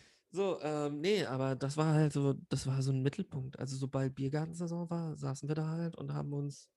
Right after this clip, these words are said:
ähm, ja, Getränke gegönnt. Und halt, also, das ist so für mich, ist so der Geschmack von <laughs> Oberster wurde da definiert.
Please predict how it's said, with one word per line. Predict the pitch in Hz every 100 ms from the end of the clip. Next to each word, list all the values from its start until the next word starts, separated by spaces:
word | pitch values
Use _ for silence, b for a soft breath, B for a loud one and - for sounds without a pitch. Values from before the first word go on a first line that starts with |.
| _ _ _ _ _ _ _ 139
ähm, | 139 139 135 135 139 _ _ _
ja, | - 143 147 - _ _ _ _ _ _ B B B _ _ _ _
Getränke | 151 143 - 165 170 135 123 -
gegönnt. | 139 123 135 131 131 - _ _ _ _ _ _ - - _ _ _ _ _ _ _ _ b b _ _ _ _
Und | 143 135 151
halt, | 143 131 - - 165
also, | 131 127 127 - - _ _ - 143 - 175 -
das | 139
ist | 160 147
so | 143
für | 143
mich, | 147 156 - _ _ -
ist | 139
so | 143 127 - _
der | 131
Geschmack | 131 131 147 160 -
von | - 139
<laughs> |
Oberster | 147 156 165 160 - 170 160
wurde | 147 135
da | 135 139
definiert. | 139 139 135 147 123